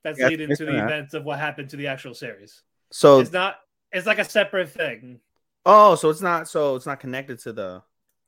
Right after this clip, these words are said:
Speaker 2: to the show, but it is?
Speaker 1: It, it, it, it,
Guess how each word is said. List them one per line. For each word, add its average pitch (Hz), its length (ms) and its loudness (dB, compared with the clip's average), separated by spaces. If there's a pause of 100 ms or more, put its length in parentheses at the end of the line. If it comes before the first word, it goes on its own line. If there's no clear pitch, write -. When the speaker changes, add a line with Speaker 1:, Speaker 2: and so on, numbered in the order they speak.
Speaker 2:
to 135 80 -10
the 113 80 -6
show, 175 500 -6 (500)
but 135 160 0
it 127 80 -4
is? 160 160 -4 (200)
Speaker 1:
It, 220 60 -8
it, 233 100 -6 (160)
it, 240 140 -2 (120)
it, 240 180 -6